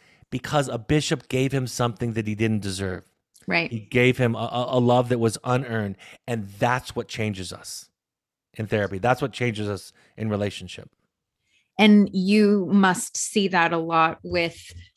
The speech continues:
Speaker 2: children who come into the program, and, and y-, y-, the average, I'm, I think, is six to eight weeks. Is that, or twelve?
Speaker 1: Uh, minimum six weeks. It's about ten on average. Ten
Speaker 2: Ten on
Speaker 1: weeks on
Speaker 2: average.
Speaker 1: average.
Speaker 2: And, and y-, so they get this person,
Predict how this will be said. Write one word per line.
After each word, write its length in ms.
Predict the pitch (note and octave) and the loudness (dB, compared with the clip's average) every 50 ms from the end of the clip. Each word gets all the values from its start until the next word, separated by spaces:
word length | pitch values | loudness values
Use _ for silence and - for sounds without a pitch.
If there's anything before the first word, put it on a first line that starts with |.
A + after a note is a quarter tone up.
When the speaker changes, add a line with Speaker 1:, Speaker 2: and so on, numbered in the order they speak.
| _ _ | _ _
Speaker 2:
children 680 | - - - A3 F#3+ F#3 E3+ - F3+ E3+ E3 E3 E3 E3 | -10 -6 -4 -2 -2 -2 -2 -2 -2 -2 -2 -2 -4 -6
who 560 | - E3+ D3+ D#3+ F#3 E3+ E3 E3+ E3 D#3+ - | -8 -8 -6 -4 -2 0 0 0 -2 -4 -6
come 320 | - - - F#3 F3 E3+ | -8 -4 -2 0 0 0
into 260 | E3 E3 E3 D#3 - | -2 -4 -6 -6 -8
the 160 | D#3+ - F3 - | -6 -6 -6 -6
program, 720 | - - - E3+ E3 E3+ E3 - E3 D#3+ D#3 D#3 D#3 D#3 | -6 -4 -2 0 0 0 0 -2 0 0 2 2 0 -2
and, 180 | D#3 D#3 - - | -4 -6 -6 -6
and 280 | E3 E3 D#3+ D#3 - - - - - - - | -8 -8 -8 -10 -12 -14 -20 -20 -20 -12 -8
y-, 100 | G3+ - | -8 -6
y-, 360 | - - - - - - - | -6 -6 -6 -6 -6 -4 -2
the 360 | G#3 F#3+ G#3 G3+ G3 F3+ D3+ - - | 0 2 2 2 2 2 0 0 2
average, 520 | F3 F#3+ G3 F#3 F#3+ G3 F#3 F3 - - - | 2 4 4 4 2 2 0 0 -2 -4 -4
I'm, 260 | F3 F3 E3+ D3+ - - - | -4 -4 -4 -6 -10 -12 -10
I 40 | E3+ | -6
think, 200 | - F#3+ E3+ D#3 | -6 -2 0 0
is 180 | D3+ D3+ - - | 0 -2 -2 -2
six 200 | - - - - | -4 -4 -4 -2
to 80 | - | -2
eight 160 | - E3 D#3 | -2 -2 -2
weeks. 320 | - A3 C#4 C#4 - - - | -2 -4 -4 -4 -6 -10 -10
Is 80 | F#3 | -6
that, 200 | G3 G3 F#3+ - - _ _ _ - - | -4 -4 -4 -4 -8 _ _ _ -14 -12
or 80 | - F3 | -10 -10
twelve? 500 | - - G3 G3+ G#3 A3 A3+ A3 - - - | -8 -4 -2 0 0 0 0 -2 -6 -12 -12
Speaker 1:
Uh, 200 | E3 E3+ F3 F#3 | -6 -4 -2 2
minimum 400 | F3+ F3+ G#3 A#3 A#3+ A3 G3 E3+ | 4 6 6 6 6 6 4 4
six 300 | - - - - - - | 2 0 -2 0 0 0
weeks. 180 | D#3 D3 - E3 | 0 2 0 -2
It's 120 | C#3+ - | -2 -2
about 400 | D#3 C#3 - E3 E3+ F3+ D#3 - | -2 0 2 2 2 2 2 0
ten 320 | - - - D#3+ D3+ C#3 C3+ | -2 0 2 4 2 2 2
on 240 | A#2+ A#2 A#2 A2+ | 2 0 0 0
average. 540 | G#2+ G#2 G#2 G#2 F2+ G2 F2+ E2 - - - | 0 -2 -4 -4 -4 -6 -8 -10 -10 -14 -12
Ten 200 | - - - D#3+ | -4 -2 0 0
Speaker 2:
Ten 20 | E3 | 2
on 80 | D#3+ D#3+ | 2 0
Speaker 1:
weeks 100 | D#3+ G2 | 0 -2
on 120 | F#2+ F#2 | -2 -4
Speaker 2:
average. 260 | F2+ F2+ F#2+ F#2 - | -6 -8 -10 -12 -14
Speaker 1:
average. 300 | - - - - - - _ - | -16 -20 -20 -20 -20 -14 _ 0
Speaker 2:
And, 280 | G3+ G#3 G3 G3 - - | 2 4 4 4 2 2
and 340 | G3+ G3+ G3 G3 G3 - - - | 2 2 2 0 -2 -4 -8 -8
y-, 320 | - - - C#2 - G#3 | -8 -8 -6 -2 -2 -2
so 220 | - - A3+ G3+ F3 | 0 2 2 4 4
they 140 | F#3 F3+ | 4 4
get 260 | F3+ F3+ G#3 G#3 G#3 - | 4 4 2 2 2 0
this 220 | G3 F#3 - - | -2 -2 -2 -6
person, 720 | - - G3+ F#3 E3+ - - F#3+ F3+ E3+ E3+ E3 E3 - | -6 -4 -2 -2 -2 -2 -2 -2 -2 -2 -4 -8 -12 -14